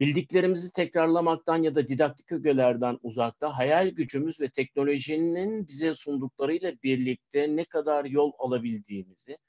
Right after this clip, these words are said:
I Q'nun ve, e, matematiksel zekanın sahne üzerindeki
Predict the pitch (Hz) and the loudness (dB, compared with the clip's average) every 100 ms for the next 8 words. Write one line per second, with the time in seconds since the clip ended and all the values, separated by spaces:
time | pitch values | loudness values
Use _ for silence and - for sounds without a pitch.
0 | _ - - 113 135 139 160 165 180 170 | _ -20 -6 0 0 0 -2 0 0 -4
1 | 151 - 127 131 123 123 - 120 120 117 | -6 -6 -2 2 2 0 -4 -4 -2 -2
2 | 117 117 120 120 135 139 - - 170 156 | -2 -4 -4 -6 -6 -8 -8 -2 0 0
3 | 156 139 131 131 131 127 131 156 165 135 | -2 0 -2 -2 -4 -4 -2 0 0 0
4 | 147 135 127 123 117 - 110 | 0 2 0 0 -4 -6 -8